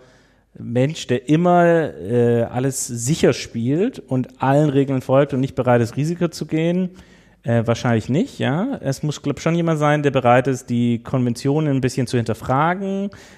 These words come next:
äh, bereit ist, Risiken einzugehen und sich einfach der Sache verpflichtet, ähm,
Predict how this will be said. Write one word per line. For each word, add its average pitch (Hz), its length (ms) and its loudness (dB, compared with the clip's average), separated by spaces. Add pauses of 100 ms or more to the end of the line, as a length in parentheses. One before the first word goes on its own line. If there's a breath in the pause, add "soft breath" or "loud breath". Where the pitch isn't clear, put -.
(100)
äh, 123 180 2
bereit 123 380 4
ist, 123 320 0
Risiken 127 320 -2
einzugehen 156 880 0
und 127 260 -2
sich 123 200 -6
einfach 120 240 -2
der 120 160 2
Sache 127 200 2
verpflichtet, 120 800 0
ähm, 113 640 0